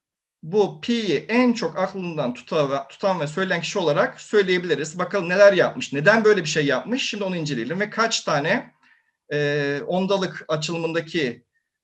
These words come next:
sayıyı, rakamını söyleyebilmiş ki aşağıda yazıyor. Yüz bini geçik arkadaşlar ezbere bunu söyleyebilmiş. Bakalım.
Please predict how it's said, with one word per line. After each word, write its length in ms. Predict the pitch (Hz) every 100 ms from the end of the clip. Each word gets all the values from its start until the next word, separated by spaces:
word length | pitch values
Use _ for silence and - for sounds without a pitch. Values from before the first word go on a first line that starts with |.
| _ _ _ _ _ -
sayıyı, 440 | 143 - 190 170 156
rakamını 360 | 165 190 160
söyleyebilmiş 880 | 151 175 165 143 180 247 - - -
ki 120 | - 165
aşağıda 340 | - 185 170
yazıyor. 540 | 180 160 175 156 - -
Yüz 260 | 233 190
bini 140 | 180 160
geçik 300 | 151 156 -
arkadaşlar 480 | 202 156 151 208 -
ezbere 680 | 170 156 160 156 185 247
bunu 240 | 190 165 202
söyleyebilmiş. 880 | - 151 139 123 82 - - - _ _ _ _ -
Bakalım. 440 | 233 127 92 -